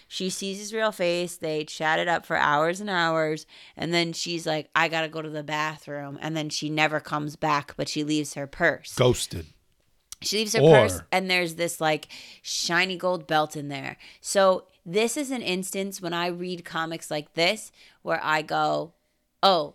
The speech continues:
Speaker 1: this must be a character that everybody knows, and this must be a thing that everybody understands. It's like a joke I'm not in on."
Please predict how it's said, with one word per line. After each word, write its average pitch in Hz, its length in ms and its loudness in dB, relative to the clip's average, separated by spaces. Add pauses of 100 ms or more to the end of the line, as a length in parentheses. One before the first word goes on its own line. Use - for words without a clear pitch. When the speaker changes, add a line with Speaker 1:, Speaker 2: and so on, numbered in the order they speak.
(120)
Speaker 1:
this 185 400 -2
must 202 360 -4
be 175 160 0
a 165 60 0
character 156 640 0
that 143 160 -6
everybody 160 600 0
knows, 147 680 -2
and 151 220 -4
this 156 240 -4
must 170 300 -4
be 160 320 -2
a 143 100 -4
thing 151 440 -2
that 147 120 -4
everybody 147 460 -4
understands. 143 680 -4
It's 156 140 -14
like 151 140 -4
a 151 40 -8
joke 160 360 -4
I'm 160 140 -4
not 156 220 -4
in 147 160 -6
on." 143 300 -10